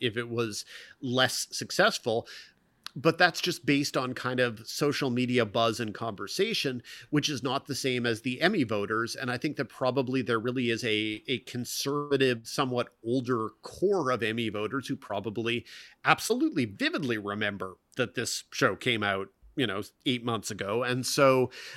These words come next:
uh, I, it, it could be that it's just not on the, the buzzy radar,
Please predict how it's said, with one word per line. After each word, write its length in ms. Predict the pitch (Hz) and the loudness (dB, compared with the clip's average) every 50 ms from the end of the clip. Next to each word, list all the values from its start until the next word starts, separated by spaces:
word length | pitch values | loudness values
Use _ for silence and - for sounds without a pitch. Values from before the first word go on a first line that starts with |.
| - - - | -12 -8 -6
uh, 80 | 165 160 - _ - - _ - | -6 -6 -6 _ -20 -18 _ -10
I, 100 | - - - | -10 -10 -10
it, 240 | - 208 196 185 - - | -10 -10 -10 -8 0 2
it 220 | 196 190 190 - - | 2 2 2 0 -8
could 380 | - - - 220 220 170 143 | -4 0 2 2 2 0 -2
be 300 | 135 160 165 180 170 151 | -2 -2 -2 0 2 2
that 200 | 127 110 131 123 | 2 2 2 2
it's 180 | 127 123 - - | 0 0 0 -2
just 200 | - 139 123 - | -4 -4 -4 -2
not 320 | 127 117 113 110 131 - - | 0 0 2 2 0 0 0
on 380 | 135 120 120 123 123 123 117 98 | 0 0 2 2 0 -2 -4 -2
the, 480 | 120 117 113 107 107 107 107 107 - _ _ | 0 2 2 2 2 2 2 0 -2 _ _
the 240 | - 123 113 123 123 | -18 -6 -2 -2 0
buzzy 480 | 110 104 127 127 127 120 139 139 117 104 | 2 4 4 4 4 4 2 0 2 2
radar, 640 | 104 107 101 104 101 101 92 95 95 95 95 95 | 2 2 2 2 0 0 0 0 0 2 0 0